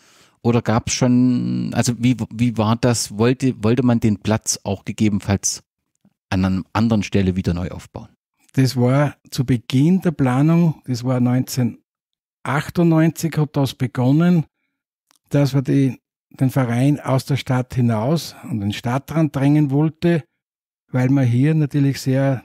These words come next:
Speaker 2: teures Geld für Immobilien bekommen würde. Und unsere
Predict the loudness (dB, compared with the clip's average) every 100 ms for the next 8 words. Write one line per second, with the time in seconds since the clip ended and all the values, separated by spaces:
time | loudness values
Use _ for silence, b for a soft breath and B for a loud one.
0 | _ -4 0 -2 -2 -2 0 -2 -4 -6
1 | -4 0 0 0 0 0 0 -4 -2 0
2 | 2 2 2 2 2 2 0 -4 _ _
3 | _ _ _ -4 0 0 2 0 2 0
4 | 2 2 0 -6